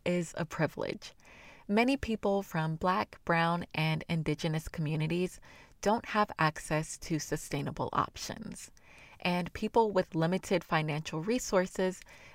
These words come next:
may not be able to make sustainable choices. Or, on the other hand, they may live sustainably out of necessity, not choice.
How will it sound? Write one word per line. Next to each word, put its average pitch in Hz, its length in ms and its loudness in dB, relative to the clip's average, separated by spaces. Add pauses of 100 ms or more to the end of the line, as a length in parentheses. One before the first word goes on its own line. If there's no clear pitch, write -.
may 196 120 2
not 185 280 6
be 196 140 2
able 165 320 0
to - 180 -4
make 156 240 -2
sustainable 165 580 -2
choices. - 760 2 (440)
Or, 262 400 12
on 202 140 2
the 190 160 0
other 202 220 6
hand, 240 400 0 (360)
they 202 140 6
may 190 180 4
live 185 240 6
sustainably 170 880 2 (100)
out 160 140 2
of 151 140 -4
necessity, - 840 -4 (340)
not 165 440 2
choice. - 540 -4